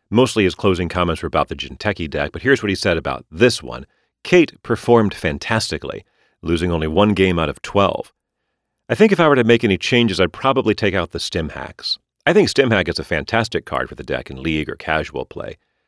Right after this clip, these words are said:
But in tournament play, when one blunder can knock you out, it's just so scary to take a brain and risk flatlining, even against normally safe I Ds like E T F or Making News. I was almost always too scared to play them,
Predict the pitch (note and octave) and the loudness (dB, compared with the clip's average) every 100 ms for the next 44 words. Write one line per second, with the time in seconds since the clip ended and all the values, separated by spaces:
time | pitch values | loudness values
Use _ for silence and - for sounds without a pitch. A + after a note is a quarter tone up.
0 | _ _ _ - A2 G2+ - G3+ G2+ - | _ _ _ 0 0 0 -2 0 0 -2
1 | - - - - _ _ F2 E2 G2 C3 | -10 -14 -14 -18 _ _ -6 0 2 2
2 | A2+ F2+ A#2 A#2+ A#2 D2+ C#2 F#2 - C#2 | 2 4 4 2 0 -2 0 -2 -2 -4
3 | B1+ G2+ - - - C#3 - C3 - - | 0 0 0 -2 -4 -6 -4 -4 -4 -6
4 | - A#2 F2+ C2+ D#2 E2 C2 - D2 G2+ | -2 2 2 0 -4 -6 -8 -4 0 2
5 | F#2+ F2+ - _ _ _ C#2 C2+ E2+ - | 0 -2 -8 _ _ _ -10 0 0 0
6 | - - G2 - B1+ A#1 B1+ C2+ _ _ | -6 -2 0 0 -6 -8 -12 -16 _ _
7 | _ C#3 D#3 C3 A#2+ A2 F2+ F#2+ F#2+ D#2+ | _ 2 4 4 4 2 2 2 2 0
8 | - B2+ C3+ F#2+ C#2 C2+ C2 C2+ D2 D2 | 0 2 2 2 -2 -2 -8 -8 -6 -6
9 | - F2 - E2+ G#2 D#2 - C2 D2 - | -6 -8 -6 0 2 2 -2 -6 -6 -8
10 | C2+ E2 E2 - - - _ _ _ _ | -6 -4 -4 -4 -12 -18 _ _ _ _
11 | _ _ - G2 E2 E2 D#2 F#2 G#2 C#2 | _ _ 0 2 4 2 2 4 6 4
12 | - - F#2 - D#2 C2 - G2 G#2+ D2 | 0 -8 -8 -4 -4 -4 -4 0 2 0